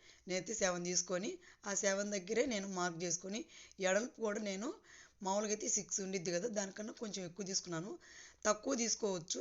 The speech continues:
కాకపోతే ఎక్కువ తీసుకుంటే తర్వాత కట్ చేసుకోవచ్చు కదా, అందుకని నేనైతే ఎక్కువ అయితే తీసుకున్నాను.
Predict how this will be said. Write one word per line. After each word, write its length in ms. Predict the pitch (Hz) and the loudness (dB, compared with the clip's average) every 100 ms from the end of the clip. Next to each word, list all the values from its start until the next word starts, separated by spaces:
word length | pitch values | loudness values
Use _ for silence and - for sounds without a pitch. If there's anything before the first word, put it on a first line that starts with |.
| 392 | 0
కాకపోతే 280 | 214 208 202 196 | -2 0 0 0
ఎక్కువ 180 | - 240 | 0 -2
తీసుకుంటే 280 | 214 - 220 208 | -2 -4 -2 0
తర్వాత 320 | 202 202 226 202 | 0 0 -2 -2
కట్ 120 | 185 196 | -2 4
చేసుకోవచ్చు 440 | 190 190 165 165 165 | 4 4 -2 0 -2
కదా, 120 | 190 170 | -2 -4
అందుకని 280 | 160 196 214 | -4 -4 -2
నేనైతే 340 | 180 165 - 392 - - - - 170 | 0 0 -2 -4 -10 -20 -14 -6 -6
ఎక్కువ 200 | 175 202 | -2 -2
అయితే 120 | 180 - | -4 -4
తీసుకున్నాను. 480 | 190 180 175 160 | -2 -2 0 -2